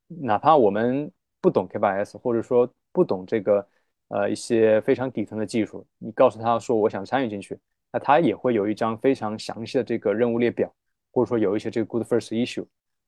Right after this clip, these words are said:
来让我们这些新人去认领，甚至他还，还会经常组织一些这样的 sig meeting，或者是说这个社区的，呃，meet up，以及这种例会机制，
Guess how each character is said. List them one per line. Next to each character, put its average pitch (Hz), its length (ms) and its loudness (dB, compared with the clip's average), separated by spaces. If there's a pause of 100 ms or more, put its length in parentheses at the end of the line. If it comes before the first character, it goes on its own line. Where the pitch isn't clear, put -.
(160)
来 104 160 -2
让 120 220 4
我 104 140 0
们 101 180 -6
这 104 120 -8
些 107 340 0
新 175 220 0
人 104 200 0
去 - 160 -8
认 110 320 0
领， 92 120 -10 (300)
甚 - 140 -8
至 123 60 -4
他 127 160 0
还， 123 180 -4
还 - 160 -4
会 123 120 -6
经 127 120 -6
常 120 140 -4
组 101 140 -8
织 107 120 -2
一 110 60 2
些 107 360 2
这 113 100 -2
样 104 180 -2
的 98 240 -4 (500)
sig 127 180 0
meeting， 120 380 2 (100)
或 123 140 0
者 110 80 0
是 104 120 -8
说 113 200 0
这 110 160 -2
个 104 160 2
社 110 220 -6
区 113 220 -6
的， 104 240 0 (400)
呃， 98 160 -6
meet 113 220 -2
up， 120 200 4 (160)
以 127 220 -16
及 98 200 -6
这 110 140 -4
种 98 340 -6 (140)
例 139 140 2
会 180 200 8
机 - 160 -8
制， - 240 -2